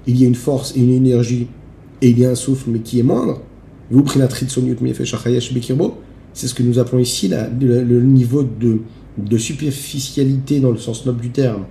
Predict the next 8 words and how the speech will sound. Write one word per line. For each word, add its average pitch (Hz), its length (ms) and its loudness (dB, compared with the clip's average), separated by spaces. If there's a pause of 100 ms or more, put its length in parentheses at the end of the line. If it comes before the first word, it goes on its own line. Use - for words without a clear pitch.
(480)
et 107 80 -2
d'extériorité 127 1000 2 (380)
de 110 140 -4
ce - 100 -8
qu'il 117 100 -8
peut 117 140 -4
y 120 100 2
avoir 113 400 0